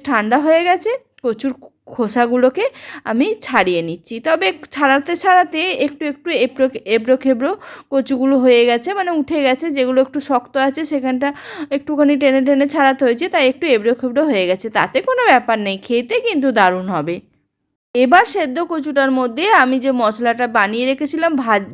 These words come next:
ভেজে গুঁড়িয়ে রেখেছিলাম, সেটা দিয়ে দিলাম। পরিমাণ মতো নুন, একটু টমেটো কুচি, একটু, উম, হলুদ গুঁড়ো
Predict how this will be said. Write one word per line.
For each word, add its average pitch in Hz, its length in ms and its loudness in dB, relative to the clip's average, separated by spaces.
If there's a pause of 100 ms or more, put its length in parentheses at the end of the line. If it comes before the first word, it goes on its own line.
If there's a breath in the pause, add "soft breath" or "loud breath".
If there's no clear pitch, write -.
ভেজে 240 280 0
গুঁড়িয়ে 240 320 -2
রেখেছিলাম, 269 500 0
সেটা 233 280 -2
দিয়ে 262 180 0
দিলাম। 294 260 -2 (400 loud breath)
পরিমাণ 285 360 0
মতো 247 300 -2
নুন, 254 420 0
একটু 277 240 0 (100)
টমেটো 220 380 2
কুচি, 277 340 -4 (120)
একটু, 254 180 -8 (380)
উম, 220 280 -4
হলুদ 233 380 0
গুঁড়ো 302 280 0